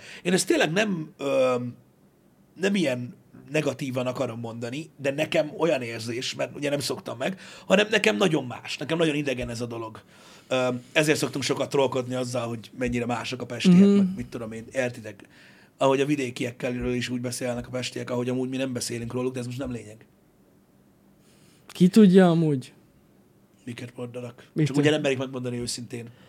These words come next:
Speaker 2: Csak a hátunk mögött.
Speaker 1: Hát, az
Speaker 2: A
Speaker 1: divatos.
Speaker 2: pesti haverokkal.
Speaker 1: <laughs>
Speaker 2: Megbeszélik, hogy láttad be, azok
Speaker 1: Képzeld
Speaker 2: fúj.
Speaker 1: el, képzeld el, Nessai, miket csinál.
Speaker 2: Én nem úgy tudom.
Speaker 1: Na most képzeld el.
Speaker 2: Innen,
Speaker 1: Tud-,
Speaker 2: mi-,
Speaker 1: tudod, hogy tudod, milyen helyekre
Speaker 2: mikor
Speaker 1: jár?
Speaker 2: innen hazamegy, már alig várja.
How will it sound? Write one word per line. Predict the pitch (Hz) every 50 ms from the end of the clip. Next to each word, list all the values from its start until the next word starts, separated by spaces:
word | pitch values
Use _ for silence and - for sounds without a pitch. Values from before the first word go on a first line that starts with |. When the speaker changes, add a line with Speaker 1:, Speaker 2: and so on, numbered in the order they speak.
| - - _ - -
Speaker 2:
Csak | - 143 117
a | 139
hátunk | 139 143 135 131 120 135 127 120
mögött. | 120 120 123 127 139 - - - -
Speaker 1:
Hát, | - - 175 160 - -
az | 127 123
Speaker 2:
A |
Speaker 1:
divatos. | 160 160 165 160 147
Speaker 2:
pesti | - - - 151
haverokkal. | 131 127 123 123 123 123 120 123 - - 143 131 127
Speaker 1:
<laughs> | 139 - - - - - - - - - 427 - - - - - - _ _ - - - - - - - - - - - - - -
Speaker 2:
Megbeszélik, | 175 175 160 151 147 147 - 170 160 151 143
hogy | 143 147
láttad | 156 175 185 185 - - 190 170
be, | 151 156
azok | 151 143 143 147
Speaker 1:
Képzeld | 170 185 190 170 160
Speaker 2:
fúj. | 147 143
Speaker 1:
el, | 143 147 -
képzeld | - - 214 220 185 151 151 127 135
el, | 135
Nessai, | 127 127 123 - - 120
miket | 120 123 120 123 120
csinál. | - - 123 120 127 127 127 - _ _ _ _ _ _ _ _ _ _ _
Speaker 2:
Én | - 123 131 139
nem | 147 147 156
úgy | 170 165
tudom. | - 240 180 131 110 113 120 120 -
Speaker 1:
Na | - 151
most | 156 160
képzeld | - 233 139 127 120
el. | 117 120 123 120 - _ -
Speaker 2:
Innen, | 202 220 214 208 196 180 175
Speaker 1:
Tud-, | 262 262
Speaker 2:
mi-, | 196
Speaker 1:
tudod, | - 247 233 180 127
hogy | 135 143
tudod, | 196 214 202 160
milyen | 160 147 131 113
helyekre | 127 120 226 247
Speaker 2:
mikor | 240 240 226 226
Speaker 1:
jár? | 262
Speaker 2:
innen | 269 254 233 208 185
hazamegy, | 160 180 190 190 202 202 208 214 220 233 254 277 - - - - - -
már | 180 175 156
alig | 240 233 220 190 170
várja. | 185 190 170 151 135 139 139 135 139 156 151